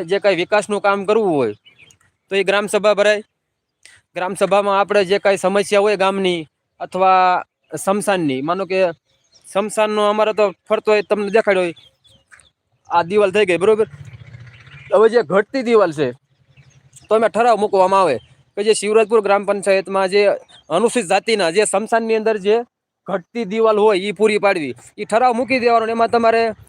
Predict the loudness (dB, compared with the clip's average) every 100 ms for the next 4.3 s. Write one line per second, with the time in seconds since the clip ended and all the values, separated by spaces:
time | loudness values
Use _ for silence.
0 | _ _ _ -8 -2 2 2 2 0 0
1 | 2 0 0 2 2 2 2 0 -2 -2
2 | -2 0 -2 -2 -8 -14 -20 _ 0 0
3 | 2 2 2 0 -2 0 2 2 2 2
4 | 0 0 -2